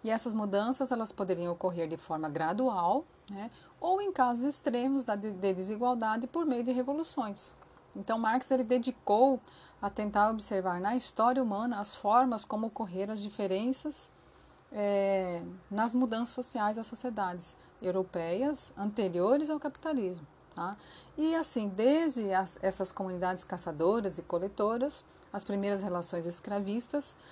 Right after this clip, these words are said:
até as relações feudais entre os senhores proprietários de terra e os servos que se submetiam ao seu comando.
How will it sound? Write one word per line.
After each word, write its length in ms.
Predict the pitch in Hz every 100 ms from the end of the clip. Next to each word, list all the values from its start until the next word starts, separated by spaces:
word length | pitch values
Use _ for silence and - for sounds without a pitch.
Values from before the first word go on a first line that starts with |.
| - -
até 300 | 330 - 311
as 100 | 294
relações 680 | 294 294 285 - 262 254 -
feudais 760 | - 269 240 208 208 214 - - - - -
entre 220 | 202 202
os 60 | 202
senhores 300 | 202 190 185
proprietários 760 | 202 190 247 226 214 220 208
de 80 | 190
terra 580 | - 185 196 240 262 269
e 100 | 254
os 120 | 262
servos 480 | - 202 202 220 -
que 100 | 247
se 180 | - 240
submetiam 600 | - 240 247 240 208 214
ao 80 |
seu 180 | 220 208
comando. 480 | 208 226 175 165 160